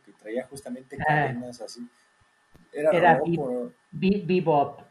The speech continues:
Speaker 2: era
Speaker 1: Ah,
Speaker 2: el
Speaker 1: sí,
Speaker 2: Bebop.
Speaker 1: Bebop.
Speaker 2: El rocoso era el, el rinoceronte. <laughs>
Speaker 1: Ah, sí, exacto.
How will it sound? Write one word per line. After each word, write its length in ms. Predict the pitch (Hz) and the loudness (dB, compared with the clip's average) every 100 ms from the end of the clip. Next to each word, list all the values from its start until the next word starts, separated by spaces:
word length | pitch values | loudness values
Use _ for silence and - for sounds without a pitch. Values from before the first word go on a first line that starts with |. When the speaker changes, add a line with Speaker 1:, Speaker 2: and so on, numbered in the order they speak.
| - | -10
Speaker 2:
era 480 | 156 156 147 170 | -4 0 4 8
Speaker 1:
Ah, 40 | 214 | 8
Speaker 2:
el 60 | |
Speaker 1:
sí, 200 | 214 202 | 8 4
Speaker 2:
Bebop. 440 | 175 202 135 165 170 | 4 2 6 4 4
Speaker 1:
Bebop. 120 | - - - 165 - | -6 -14 -12 -12 -8
Speaker 2:
El 400 | 151 135 127 - | -4 0 0 0
rocoso 560 | 151 180 180 208 208 208 | -2 0 0 2 4 4
era 300 | 190 175 156 139 | 4 4 2 0
el, 260 | 127 135 | -2 -4
el 600 | 135 123 123 123 123 123 | -4 -6 -6 -6 -6 -6
rinoceronte. 880 | 127 127 135 - 135 143 135 127 - - | -6 -6 -6 -6 -4 -4 -4 -6 -4 -4
<laughs> 360 | 240 - - | -4 -2 2
Speaker 1:
Ah, 420 | 254 240 226 240 | 6 8 8 6
sí, 140 | 202 214 | 2 -2
exacto. 720 | 208 202 - 170 - 143 | -4 -4 -6 -6 -4 -4